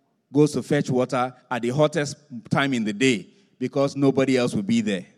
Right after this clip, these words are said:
So she doesn't want, so, so there's less people there to laugh at her, to, to point at her, to tell all her, you know, gossip about her.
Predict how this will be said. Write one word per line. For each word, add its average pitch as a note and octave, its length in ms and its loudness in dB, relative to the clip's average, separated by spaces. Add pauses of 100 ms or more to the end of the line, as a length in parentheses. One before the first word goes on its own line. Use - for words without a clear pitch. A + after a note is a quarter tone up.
(840)
So D#3 180 -2
she C#3 140 -6
doesn't C3+ 340 0
want, B2+ 260 -4
so, E3+ 220 -2
so E3+ 140 0
there's B2+ 240 -2
less D#3 240 0
people D3+ 240 0
there C#3 180 4
to A2+ 360 -2
laugh C#3 340 0
at A#2 100 -2
her, A#2+ 300 -4 (240)
to, C3 200 -2
to B2 160 -6
point D#3+ 360 2
at B2+ 160 -2
her, A#2 320 -4 (180)
to - 100 -4
tell D#3 260 0
all D3 120 2
her, B2 300 0
you C#3 80 -4
know, B2+ 100 0
gossip D3 420 0
about C3 300 0
her. C3 340 -2